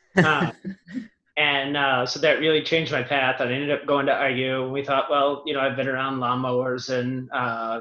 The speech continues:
Speaker 1: chainsaws and things growing up." And my dad was a shop teacher. So, uh, I attribute it to that. Uh, and then, like Sherry, when I got into college,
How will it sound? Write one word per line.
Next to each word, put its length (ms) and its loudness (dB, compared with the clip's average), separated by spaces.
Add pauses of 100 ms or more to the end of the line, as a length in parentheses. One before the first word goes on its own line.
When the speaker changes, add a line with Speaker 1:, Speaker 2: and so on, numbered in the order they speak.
Speaker 1:
chainsaws 600 0
and 100 -10
things 260 -6
growing 320 0
up." 180 2 (520)
And 120 -6
my 80 -4
dad 220 2
was 100 0
a 40 -4
shop 280 0
teacher. 360 -6 (500)
So, 560 4 (220)
uh, 340 0 (100)
I 80 0
attribute 380 0
it 160 -6
to 100 -8
that. 280 0 (640)
Uh, 380 -2 (100)
and 160 -2
then, 380 -2
like 220 0
Sherry, 440 2
when 200 -2
I 60 -4
got 200 0
into 180 -2
college, 640 0